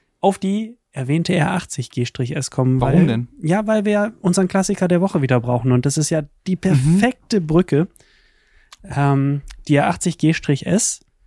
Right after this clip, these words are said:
Speaker 1: war ja
Speaker 2: Das wird ein Monolog, ist dir klar, ne?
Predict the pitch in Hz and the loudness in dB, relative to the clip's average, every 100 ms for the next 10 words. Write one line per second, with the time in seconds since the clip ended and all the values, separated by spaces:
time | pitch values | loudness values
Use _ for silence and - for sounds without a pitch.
0 | _ - - 120 139 196 143 113 123 175 | _ -20 -10 -2 2 2 0 -2 -2 -4
1 | 202 _ - 127 170 160 156 156 165 123 | -8 _ -4 0 2 2 0 0 0 0
2 | - - _ _ - 117 110 117 104 104 | -6 -20 _ _ -8 -6 -2 -2 -2 -4